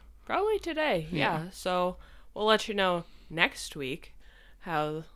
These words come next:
Speaker 1: that is going, 'cause we just talked about it last night, about me starting it, so. But, uh,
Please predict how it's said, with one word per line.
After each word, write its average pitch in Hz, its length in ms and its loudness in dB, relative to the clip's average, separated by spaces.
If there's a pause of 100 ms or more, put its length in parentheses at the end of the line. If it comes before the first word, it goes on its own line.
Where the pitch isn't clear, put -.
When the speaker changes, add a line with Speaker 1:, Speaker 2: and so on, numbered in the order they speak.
(160)
Speaker 1:
that 175 260 0
is 160 160 -2
going, 160 380 -4
'cause 160 460 -8
we 170 100 0
just 156 300 -4
talked - 260 -6
about 147 180 -6
it 135 80 -10
last 139 360 -8
night, 147 340 -8 (220)
about 160 200 -4
me 156 140 -6
starting 151 440 -8
it, 151 200 -8
so. 147 380 -8 (640)
But, 214 340 2
uh, 208 300 2